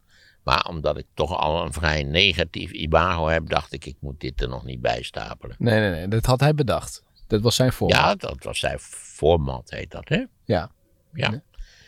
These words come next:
Speaker 1: En toen legde ik uit waarom ik daar niet zoveel puf in had. En toen, boah, vond hij allemaal heel begrijpelijk. "Ja, u heeft wel gelijk," of zo. Zoiets zei hij.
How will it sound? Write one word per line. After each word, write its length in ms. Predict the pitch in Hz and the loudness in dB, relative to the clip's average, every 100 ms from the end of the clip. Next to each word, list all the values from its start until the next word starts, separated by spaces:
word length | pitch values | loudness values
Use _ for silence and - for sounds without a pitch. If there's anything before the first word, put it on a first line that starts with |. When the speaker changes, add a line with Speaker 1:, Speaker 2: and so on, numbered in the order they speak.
| _ | _
Speaker 1:
En 140 | - 185 | -2 0
toen 140 | 170 | 2
legde 280 | 151 117 71 | 4 2 0
ik 120 | 67 | 0
uit 220 | 131 190 | 0 0
waarom 220 | 196 160 | -2 -2
ik 100 | 117 | -2
daar 120 | - 98 | 0 -2
niet 140 | 90 | -2
zoveel 260 | 87 73 65 | -6 -6 -6
puf 320 | - 120 143 | -4 -4 -4
in 100 | 151 | -4
had. 260 | 143 156 | -4 -4
En 100 | 208 | -8
toen, 220 | 214 180 - - _ | -10 -12 -12 -20 _
boah, 220 | - - - | -12 -12 -12
vond 280 | - - - | -10 -8 -4
hij 100 | 57 | -4
allemaal 200 | 60 64 | -4 -8
heel 140 | 60 | -8
begrijpelijk. 580 | 62 - 92 185 240 208 | -8 -4 -4 -4 -8 -4
"Ja, 120 | 90 | -2
u 40 | - | -2
heeft 160 | - | -2
wel 100 | - | -6
gelijk," 460 | - - - - - | -8 -4 -4 -4 -6
of 80 | - | -12
zo. 360 | - - - 92 | -6 -6 -4 -4
Zoiets 300 | 85 80 - | -4 -4 -4
zei 240 | - - | -2 -2
hij. 200 | - - | -4 -12